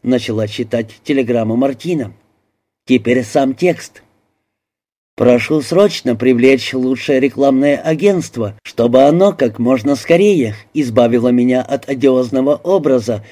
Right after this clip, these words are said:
сочинительницы эротического бреда, выходившего в свет под моим именем, и одновременно приступило к созданию имиджа совсем иной Сабины Мэннинг, историка, подводного археолога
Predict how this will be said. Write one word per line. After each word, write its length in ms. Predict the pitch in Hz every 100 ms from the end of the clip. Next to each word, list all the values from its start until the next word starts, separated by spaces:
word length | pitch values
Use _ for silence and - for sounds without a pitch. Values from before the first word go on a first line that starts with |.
| -
сочинительницы 1120 | - 156 - 120 110 107 117 117 113 131 127
эротического 880 | - 151 143 131 113 131 117 139 143
бреда, 420 | 147 202 165 117 - _ _ -
выходившего 800 | 123 139 127 113 120 110 127 127
в 80 | 110
свет 360 | - 123 117 -
под 160 | 120
моим 300 | 123 131 139
именем, 580 | - 190 175 127 104 90 _ _ _ _ -
и 120 | -
одновременно 720 | 143 143 170 175 220 185 131
приступило 640 | 123 123 110 127 127 131 127
к 80 | -
созданию 680 | 143 120 139 135 135 135
имиджа 640 | - 131 127 120 113 139 113 _
совсем 480 | - 143 117 110 143
иной 420 | 147 160 180 202
Сабины 500 | 170 143 117 120 120
Мэннинг, 460 | 143 175 151 110 101 - _ _ _ _ -
историка, 840 | 120 135 113 202 202 147 107 104 - -
подводного 680 | 139 113 135 120 135 139 -
археолога 880 | 147 - 185 214 180 127 110 107